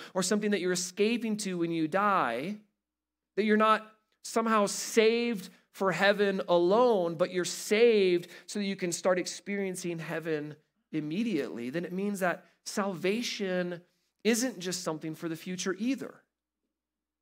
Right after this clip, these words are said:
It means that your salvation starts today. Your salvation starts today. Making a, a personal decision to follow Christ is important. It's, it's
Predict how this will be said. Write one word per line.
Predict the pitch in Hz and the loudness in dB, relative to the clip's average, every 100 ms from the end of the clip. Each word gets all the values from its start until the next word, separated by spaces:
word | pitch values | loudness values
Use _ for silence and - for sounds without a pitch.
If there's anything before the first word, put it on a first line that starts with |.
| _ _ _ _ - | _ _ _ _ -4
It | 180 | 0
means | 208 226 | 2 2
that | 202 175 | 0 0
your | 165 208 | 2 2
salvation | 233 - 208 175 196 226 - 170 | 2 0 -2 0 -2 -2 -4 -6
starts | 170 - 175 190 - | -6 -4 -4 -4 -6
today. | - 202 - - - _ _ _ _ _ _ _ _ _ _ _ _ _ _ _ _ - | -8 -6 -8 -12 -20 _ _ _ _ _ _ _ _ _ _ _ _ _ _ _ _ -4
Your | 214 | -2
salvation | 214 240 233 190 240 254 - 196 | 2 0 0 -2 -2 -4 -4 -6
starts | 202 - 156 170 208 - - _ _ _ _ | -6 -6 -4 -2 -4 -8 -14 _ _ _ _
today. | - 214 233 240 | -6 0 2 2
Making | 180 190 226 226 247 | 2 2 2 0 -2
a, | 226 190 175 160 - _ 180 | 0 0 2 0 -6 _ -2
a | 180 | -2
personal | 180 - - 269 - 240 220 208 208 - _ | -4 -8 -2 -2 0 0 2 0 -4 -18 _
decision | 214 208 233 233 185 185 | 0 0 0 0 0 -4
to | 180 180 | -6 -6
follow | 196 185 180 | 0 2 2
Christ | 180 185 175 170 170 - | -2 0 0 0 -4 -2
is | 175 175 170 | 0 2 -2
important. | - 190 - 277 151 | -4 -6 -2 -4 -2
It's, | 156 - | -6 -4
it's | 190 | -4